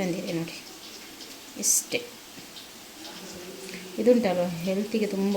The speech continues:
ಒಳ್ಳೆಯದು. ಹೀಟ್ ಆದಾಗೆಲ್ಲ ಉಂಟಲ್ಲ ಬಸಳೆ ಸೊಪ್ಪು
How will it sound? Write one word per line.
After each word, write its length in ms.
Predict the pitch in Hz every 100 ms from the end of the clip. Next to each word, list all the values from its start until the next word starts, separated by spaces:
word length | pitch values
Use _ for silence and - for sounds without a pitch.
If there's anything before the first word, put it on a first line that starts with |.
| 190
ಒಳ್ಳೆಯದು. 380 | 196 190 170 185 196 - - - - - 190 - - -
ಹೀಟ್ 340 | 214 233 233 208
ಆದಾಗೆಲ್ಲ 440 | 196 196 185 180 180
ಉಂಟಲ್ಲ 220 | 170 160 165
ಬಸಳೆ 300 | 175 196 202 196
ಸೊಪ್ಪು 240 | 196 -